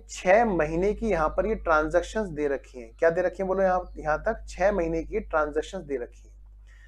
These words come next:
यानी कि ये जो बैलेंस शीट है, पहले हमें उस बैलेंस शीट तक पहुंचना होगा जो छह महीने के बाद की बैलेंस शीट है,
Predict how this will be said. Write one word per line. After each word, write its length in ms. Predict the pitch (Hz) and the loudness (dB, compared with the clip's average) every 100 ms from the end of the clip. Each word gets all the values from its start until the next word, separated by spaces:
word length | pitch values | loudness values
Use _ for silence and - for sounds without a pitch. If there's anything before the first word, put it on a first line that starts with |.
| - - - 165 | -20 -20 -4 4
यानी 200 | 175 208 | 4 4
कि 120 | 233 | 0
ये 220 | 175 226 | 2 2
जो 120 | 254 | 6
बैलेंस 300 | 190 185 185 | 8 8 6
शीट 180 | 190 180 | -2 -2
है, 60 | 226 | 0
पहले 320 | 175 170 196 | 4 4 4
हमें 180 | 180 208 | 2 0
उस 180 | 208 156 | -2 2
बैलेंस 300 | 151 170 180 | 4 4 0
शीट 200 | 202 - | -4 -4
तक 160 | 190 | -4
पहुंचना 340 | 151 151 165 175 | -2 -4 0 0
होगा 460 | 143 147 190 226 - - - | 2 2 0 -2 -10 -16 -8
जो 140 | 160 196 - | -2 -2 -4
छह 260 | - 190 | 2 2
महीने 340 | 226 185 180 185 | 4 2 0 0
के 100 | 190 | 0
बाद 360 | 156 156 151 156 | 6 6 6 -2
की 80 | 165 | -2
बैलेंस 300 | 143 139 131 | -2 -2 -8
शीट 240 | 123 | -12
है, 100 | - | -14